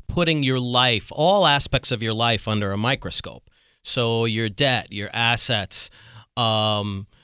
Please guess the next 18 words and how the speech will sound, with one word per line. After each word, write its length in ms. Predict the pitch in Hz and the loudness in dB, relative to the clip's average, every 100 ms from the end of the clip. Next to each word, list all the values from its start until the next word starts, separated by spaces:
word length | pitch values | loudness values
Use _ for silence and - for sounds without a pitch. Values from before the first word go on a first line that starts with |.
| _ _ | _ _
y-, 200 | 92 87 | -16 -16
you 380 | - - 123 123 | -18 -10 -2 0
know, 200 | 107 104 | 0 -4
your, 360 | 101 127 123 | -2 -2 -2
your 320 | - 123 127 | -2 0 0
expenses, 600 | 120 - - 143 131 120 | 0 0 2 0 0 -2
your 120 | 101 117 | -4 -2
income, 420 | 151 - 127 120 | -4 -2 -4 -6
all 260 | - 262 269 | 0 0 2
of 140 | 165 | 0
those 280 | 120 120 107 | 0 -2 -4
things. 280 | - 101 98 | -4 -4 -4
How, 240 | - 160 - | 0 0 0
you 140 | 143 | -2
know, 100 | 139 | 0
how 160 | 131 170 | 2 2
stable 580 | - - 175 165 160 | 0 2 0 2 2
is, 240 | 156 143 | 2 0